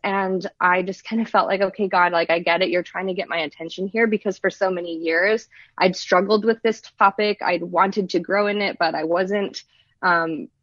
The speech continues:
figuring it out, I guess, in my life. And so I just started to really deep dive study into what the Bible said about it. And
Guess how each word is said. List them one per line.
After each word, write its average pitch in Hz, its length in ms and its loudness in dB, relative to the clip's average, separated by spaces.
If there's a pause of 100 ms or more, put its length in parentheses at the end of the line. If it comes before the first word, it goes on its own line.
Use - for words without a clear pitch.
(140)
figuring 220 380 4
it 175 120 0
out, 190 220 4
I 208 100 0
guess, 202 300 -2
in 190 80 -6
my 170 140 -4
life. 170 260 -4
And 196 100 -4
so 185 160 -6
I 175 140 -2
just 180 200 -8
started 180 320 0
to 175 120 -6
really 170 560 -2 (100)
deep 190 280 -4
dive 160 260 2
study 165 460 -2
into 165 440 0 (280)
what 170 180 0
the 180 80 0
Bible 165 300 6
said 180 240 -2
about 226 260 4
it. 359 220 2 (520)
And 233 400 4